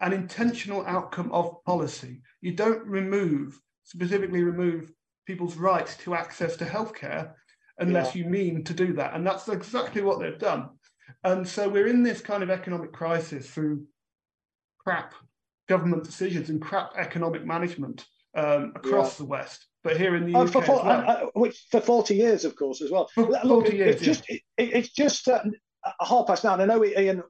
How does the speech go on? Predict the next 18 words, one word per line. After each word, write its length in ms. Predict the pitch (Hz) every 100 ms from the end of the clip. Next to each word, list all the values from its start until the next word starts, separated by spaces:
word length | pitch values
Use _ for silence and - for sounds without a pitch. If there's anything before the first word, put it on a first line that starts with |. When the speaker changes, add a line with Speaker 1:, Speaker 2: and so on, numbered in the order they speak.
| -
Speaker 2:
need, 260 | 190 190 180
was 200 | 175 147
gonna 160 | 190
go 240 | 175 185 170
at, 60 | -
at 80 | 156
half 120 | -
past, 140 | 160 -
but 80 |
let 80 | 269
me 60 | 311
just 140 | 277
ask 140 | 277 254
you 80 |
one 160 | 254 240
final 340 | 240 226 220 202
quick 140 | 226 208
question, 400 | - 214 - 180